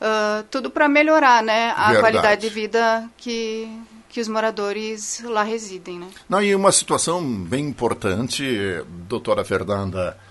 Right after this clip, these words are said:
Speaker 2: até então esses moradores estavam numa situação irregular.
Speaker 1: Sim, sim,
Speaker 2: Né?
Speaker 1: todos estavam irregular. Ah, nós havíamos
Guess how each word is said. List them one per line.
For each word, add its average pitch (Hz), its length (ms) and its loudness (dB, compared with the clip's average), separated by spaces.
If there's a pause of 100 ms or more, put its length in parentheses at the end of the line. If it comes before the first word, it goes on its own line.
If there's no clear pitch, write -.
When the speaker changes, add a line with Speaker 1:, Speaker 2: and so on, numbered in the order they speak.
(320)
Speaker 2:
até - 180 -2
então 160 380 0
esses 147 240 -2
moradores 120 540 -2
estavam 175 420 0
numa 185 160 -2
situação 139 480 -2
irregular. 196 680 0 (200)
Speaker 1:
Sim, 214 380 -4
sim, 190 220 -4
Speaker 2:
Né? 170 60 -4
Speaker 1:
todos 202 320 -2
estavam 202 440 -2
irregular. 196 640 -2 (1000)
Ah, 208 540 2
nós 208 400 4
havíamos 214 1120 0